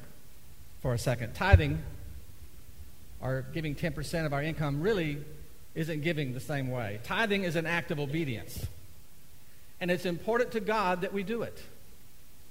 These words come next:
And when we do it, we're acknowledging that everything we have belongs to God. And that's a good enough reason we should tithe.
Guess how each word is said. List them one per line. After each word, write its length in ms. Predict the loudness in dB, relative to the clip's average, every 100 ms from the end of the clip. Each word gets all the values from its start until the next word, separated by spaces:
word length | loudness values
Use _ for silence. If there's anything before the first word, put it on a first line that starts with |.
| -10 -10 -8 0
And 200 | 2 4
when 200 | 2 4
we 160 | 2
do 200 | 2 2
it, 400 | 2 0 -6 -10 -10 -10 -10 -10 -10 -10 -10 -10 -10 -2
we're 140 | 2 2
acknowledging 760 | 2 0 2 2 4 2 0 2
that 180 | 2 4
everything 600 | 4 4 2 0 2 2
we 140 | 2
have 420 | 2 0 0 -2 -6 -8 -10 -10 -10 -10 -10 -10 -10 -8 -2
belongs 360 | 2 2 2
to 100 | 0
God. 280 | 0 -2 -4 -8 -10 -10 -10 -10 -10 -10 -10 -10 -10 -10 -10 -10 -10 -10 -10 -10 -10 -2
And 140 | 4 6
that's 160 | 4
a 60 | 4
good 160 | 4
enough 240 | 4 2 4
reason 300 | 4 4 4
we 80 | 2
should 200 | 0 -2
tithe. 360 | -4 -4 -6